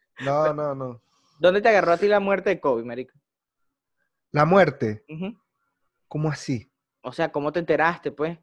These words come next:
Speaker 2: Porque todo el mundo está choqueado, está choqueado por eso, marico.
Speaker 1: Ok, eh, yo me enteré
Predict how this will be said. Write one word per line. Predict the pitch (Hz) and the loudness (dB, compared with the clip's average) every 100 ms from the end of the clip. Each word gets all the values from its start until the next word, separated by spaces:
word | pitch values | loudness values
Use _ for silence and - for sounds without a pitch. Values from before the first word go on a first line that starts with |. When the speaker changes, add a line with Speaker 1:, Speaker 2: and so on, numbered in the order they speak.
| _ _ | _ _
Speaker 2:
Porque | 160 160 | 0 0
todo | 156 151 | 2 2
el | |
mundo | 170 190 202 196 _ _ _ _ _ | 2 -2 -4 -8 _ _ _ _ _
está | _ 175 | _ -2
choqueado, | 170 190 220 196 160 156 | 0 -4 2 2 2 0
está | 165 160 | 2 0
choqueado | 175 190 180 170 | 0 -2 0 2
por | 196 | 2
eso, | 151 143 | 0 -2
marico. | 139 131 131 - _ _ _ _ | -6 -6 -8 -12 _ _ _ _
Speaker 1:
Ok, | 156 165 156 151 | 2 6 4 4
eh, | 151 156 160 156 156 156 156 - _ _ _ _ _ | 4 6 8 8 8 6 4 0 _ _ _ _ _
yo | 156 165 | -6 -4
me | |
enteré | 190 190 196 202 202 | -2 2 2 4 2